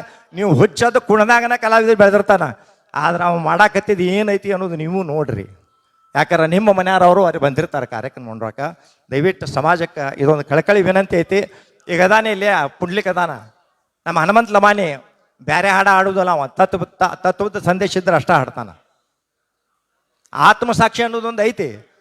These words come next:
ಅದು ಸಾಯಬಾರ್ದ. ಆತ್ಮಸಾಕ್ಷಿ ಸಾಯ್ತು, ನೀವು ಸತ್ತಂಗನ.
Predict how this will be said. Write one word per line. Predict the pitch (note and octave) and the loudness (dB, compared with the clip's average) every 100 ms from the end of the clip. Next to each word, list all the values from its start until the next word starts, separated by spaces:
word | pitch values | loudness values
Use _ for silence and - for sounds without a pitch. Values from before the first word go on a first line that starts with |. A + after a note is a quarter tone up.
| _ | _
ಅದು | D3 F#3+ | -4 -2
ಸಾಯಬಾರ್ದ. | F#3 F#3+ G3+ G3 G3 D3+ - _ _ F3 F#3 E3 - _ - | 2 2 4 4 2 -2 -8 _ _ _ _ _ -20 _ 0
ಆತ್ಮಸಾಕ್ಷಿ | D#3 F#3+ G3 F3 G3 G3+ | 0 0 -4 -4 -4 -6
ಸಾಯ್ತು, | - F3 G3 - D3 E3 F3+ D#3+ _ _ _ _ _ - | -6 -4 -4 -6 -4 -2 -4 -12 _ _ _ _ _ -12
ನೀವು | B2 C#3 | -8 -6
ಸತ್ತಂಗನ. | - - F3+ E3 C#3+ | -6 -2 -4 -2 -6